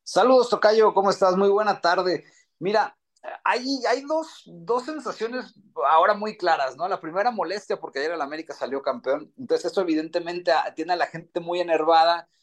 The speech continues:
eh, y sobre todo porque Chivas no anuncia nada, ¿no? O sea, esa, esa esperanza, esa ilusión que genera el tema de los refuerzos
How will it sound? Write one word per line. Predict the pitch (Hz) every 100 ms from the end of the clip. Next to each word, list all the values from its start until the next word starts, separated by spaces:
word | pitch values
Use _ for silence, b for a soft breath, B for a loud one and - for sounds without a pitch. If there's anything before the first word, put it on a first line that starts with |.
| _ -
eh, | - 180
y | 185
sobre | 202 185
todo | 175 233
porque | 254 208
Chivas | - 226 240
no | 220
anuncia | 247 254 262 240 202
nada, | 226 226 175
¿no? | 165
O | 175
sea, | 185
esa, | 196
esa | 202 240
esperanza, | - 190 202 220
esa | 208
ilusión | 226 185 - 214
que | 214 -
genera | 175 185
el | 196
tema | 196 202
de | 190
los | 170
refuerzos | 147 - 170 180 208 -